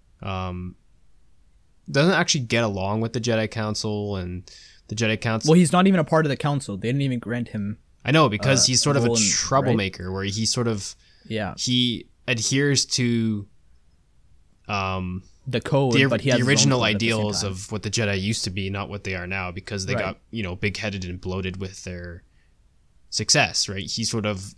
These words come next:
Speaker 2: Right.
Speaker 1: lives on that initial idealistic
Speaker 2: moment.
Speaker 1: of, of what a Jedi should be, that, you know, is the embodiment of Luke, right? And he want, that's what he wanted Anakin to be. Um, and
Speaker 2: Yeah.
Speaker 1: that's why he sort of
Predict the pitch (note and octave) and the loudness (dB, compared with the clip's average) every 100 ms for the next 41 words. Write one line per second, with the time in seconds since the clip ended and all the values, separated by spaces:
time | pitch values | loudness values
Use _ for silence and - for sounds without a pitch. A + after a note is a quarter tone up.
0 | - C#3 A#2 A#2+ A#2 A2 G#2 - - G2+ | -2 0 2 2 2 0 0 0 -4 -4
1 | G2 F#2+ F#2 F#2 - - - - - - | -2 -2 -4 -8 -12 -20 -20 -20 -20 -20
2 | - - _ _ - B2+ - _ _ - | -20 -20 _ _ -16 -16 -16 _ _ -10
3 | B2+ A#2 - A#2+ A#2+ - A#2 A2 G#2+ A2+ | -2 0 2 2 4 2 2 0 2 4
4 | C3 B2+ A#2 A#2 A2+ G#2+ - - A2 G2+ | 6 6 6 4 2 0 -2 -6 -4 -2
5 | G2 F#2+ - - A2+ G2 G2 G#2 G#2 G2 | -4 -8 -12 -6 -6 -4 -2 0 0 0
6 | A2+ G2 - G#2 F#2+ G#2 F#2 F2 - _ | 0 0 0 -2 -4 -4 -2 -6 -12 _
7 | _ _ _ A2 G2 - _ - A#2+ F#2+ | _ _ _ -2 -2 -4 _ -6 -4 -2
8 | F#2 G2 F#2+ G#2 G2+ G2 F#2 F2 F#2+ G2+ | -2 -4 -4 -2 0 0 -2 -6 -6 -6
9 | - - - F#2+ A#2 - - - - A2+ | -6 -14 -10 -6 -6 -6 -20 -16 -4 0
10 | G#2+ G#2 G#2+ G#2+ A#2 - A2+ G#2+ G2+ F#2 | 2 2 0 0 0 0 0 0 0 2
11 | A2 C#3 A2 - - - - _ _ _ | 2 2 0 -6 -14 -18 -20 _ _ _
12 | _ _ _ _ - F#2+ F#2 F#2 A2+ A2 | _ _ _ _ -6 -4 -4 -4 -2 0
13 | - A2+ G#2 G#2+ - G#2+ G2 F2+ - | 2 0 0 0 0 -2 -4 -6 -14